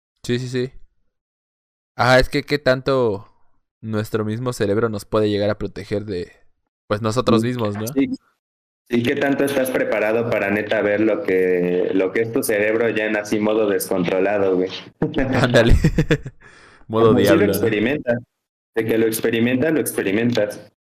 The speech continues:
Speaker 1: Simón.
Speaker 2: Pero ya otra cosa es que te acuerdes, ¿no? Ya luego por
Speaker 1: Ándale.
Speaker 2: eso, por eso yo, yo, yo a veces he pensado en que, no, pues, ¿por qué me levantaré tan, tan puteado en las mañanas, no? Si estoy durmiendo ocho horas o algo así.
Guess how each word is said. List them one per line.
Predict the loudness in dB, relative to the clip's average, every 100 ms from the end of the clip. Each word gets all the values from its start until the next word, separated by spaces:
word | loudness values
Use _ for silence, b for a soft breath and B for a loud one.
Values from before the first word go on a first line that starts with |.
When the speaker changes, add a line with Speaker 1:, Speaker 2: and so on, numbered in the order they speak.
| _ _ _ _
Speaker 1:
Simón. | -2 2
Speaker 2:
Pero | 2 0
ya | 0
otra | -2 -2
cosa | -2 -2
es |
que | -2
te | -2 -2
acuerdes, | 0 0 0 -2
¿no? | -4 -6 _ _ _ _ _ _ -2
Ya | 2
luego | 2 2 2
por | 0
Speaker 1:
Ándale. |
Speaker 2:
eso, | 0 -2 -2 -8 -10 -8 -6 -4
por | -2
eso | 0 0 0 0
yo, | 0 0
yo, | 2 0 0 2
yo | 2
a |
veces | 0 -2 -4
he |
pensado | -4 -2 0 0
en | 0
que, | -2
no, | -2 -2
pues, | -4
¿por | -4 -2
qué | 0
me | 0
levantaré | 0 -2 -2 -2
tan, | -2 -2
tan | -2 -2
puteado | -2 0 0
en | -2
las | -2
mañanas, | -2 -2 -2 -4
no? | -8
Si | -6
estoy | -2 0
durmiendo | 0 0 0
ocho | 0 0 0
horas | 0 0
o | 0
algo | 2 2
así. | -2